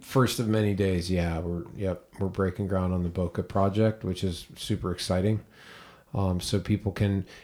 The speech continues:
and people can go to sierra trails dot org to find out more.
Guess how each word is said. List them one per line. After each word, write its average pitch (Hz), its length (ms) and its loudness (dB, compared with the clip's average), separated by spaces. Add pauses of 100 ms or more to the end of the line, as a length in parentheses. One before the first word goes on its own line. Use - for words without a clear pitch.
and 127 100 6
people 135 260 8
can 139 160 6
go 127 120 10
to 113 80 4
sierra 117 400 6
trails 110 520 6
dot 98 320 2
org 101 480 2 (360)
to 104 120 -2
find 98 340 0
out 90 220 -2
more. 104 460 2